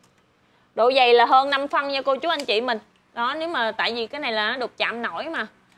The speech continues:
Cái khối cây rất là dày, nó mới đục xuống còn được bao nhiêu ha. Đó, mình xem giùm em. Thì hàng này hàng xưa. Cô chú anh chị mình thích siêu tầm những cái hàng này thì em sẽ quay, à, cho mình, à, cụ thể ha. Nó tình trạng của nó như vậy nha cô chú anh chị mình.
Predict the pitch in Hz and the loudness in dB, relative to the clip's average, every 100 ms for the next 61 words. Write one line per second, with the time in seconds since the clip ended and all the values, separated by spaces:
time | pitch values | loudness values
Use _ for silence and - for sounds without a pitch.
0 | _ _ _ - - 311 359 262 262 392 | _ _ _ -14 -4 -4 -2 -2 -2 -2
1 | 254 220 202 214 302 302 - - 302 320 | -2 0 -2 -2 -6 -6 -6 -8 -10 -6
2 | 240 208 202 226 254 247 285 262 247 _ | -4 -4 -6 -6 -6 -6 -6 -6 -8 _
3 | _ _ _ _ _ _ _ _ _ _ | _ _ _ _ _ _ _ _ _ _
4 | _ 220 254 254 208 233 226 208 226 226 | _ -8 -6 -8 -6 -6 -4 -6 -6 -8
5 | _ _ _ _ _ _ _ _ 214 214 | _ _ _ _ _ _ _ _ -8 -4
6 | 214 208 214 202 202 247 247 214 _ _ | -4 -4 -4 -6 -4 -2 -2 -4 _ _
7 | _ _ 240 233 311 254 - 214 214 294 | _ _ -6 -2 -2 -2 -2 -2 -2 -2
8 | 302 285 247 - 262 247 202 208 208 285 | -4 -6 -6 -4 -6 -2 -4 -4 -6 -6
9 | 302 214 214 196 214 202 202 226 240 196 | -4 -4 -2 -2 0 -2 0 -2 -4 -6
10 | 254 254 233 240 233 - _ _ _ _ | -4 -4 -4 -4 -6 -10 _ _ _ _
11 | _ - 240 220 202 202 202 202 240 247 | _ -10 -6 -4 -4 -6 -6 -6 -4 -2
12 | 277 302 277 285 240 208 202 151 233 285 | -2 -2 -4 -4 -6 -2 -2 -2 -2 -4
13 | 330 302 247 214 208 247 254 254 311 262 | -4 -4 0 0 0 -4 -6 -4 -6 -4
14 | 202 220 233 | -6 -4 -6